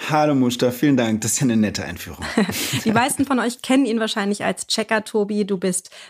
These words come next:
Speaker 2: Moderator, Autor und Redakteur. Ist das eine richtige Zusammenfassung?
Speaker 1: Würde ich so sagen, genau.
Speaker 2: Ja.
Speaker 1: Ja.
Speaker 2: <laughs> Wie geht's dir heute?
Speaker 1: Äh, mir geht's sehr gut. Ich freue mich sehr, dass wir jetzt, äh, sprechen können und dass ihr mich eingeladen habt.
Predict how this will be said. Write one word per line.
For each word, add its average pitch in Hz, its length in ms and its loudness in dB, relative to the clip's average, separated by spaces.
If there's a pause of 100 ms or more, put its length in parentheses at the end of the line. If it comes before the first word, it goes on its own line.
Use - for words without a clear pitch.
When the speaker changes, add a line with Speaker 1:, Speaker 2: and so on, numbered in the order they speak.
Speaker 2:
Moderator, 247 880 0
Autor 190 580 0
und 180 220 -2 (260)
Redakteur. 180 460 0
Ist - 100 -6
das 202 120 -4
eine 226 100 0
richtige 240 260 -4
Zusammenfassung? 240 560 -4 (520)
Speaker 1:
Würde 113 240 2
ich 151 100 0
so 202 80 0
sagen, 92 460 -2
genau. 131 180 4
Speaker 2:
Ja. - 100 -4 (460)
Speaker 1:
Ja. 113 80 0 (300)
Speaker 2:
<laughs> - 280 -20
Wie 262 60 2
geht's 339 180 -2
dir 190 140 2
heute? 180 300 -2 (680)
Speaker 1:
Äh, 135 140 6
mir 147 100 6
geht's 220 180 0
sehr 254 120 4
gut. 262 180 4
Ich - 120 -2
freue 156 160 2
mich 175 100 2
sehr, 175 100 4
dass 160 140 2
wir 156 80 4
jetzt, 139 240 0
äh, 131 180 4
sprechen 120 360 2
können 180 260 4
und - 160 2
dass 107 140 0
ihr 90 80 2
mich - 160 0
eingeladen 110 500 2
habt. - 360 -4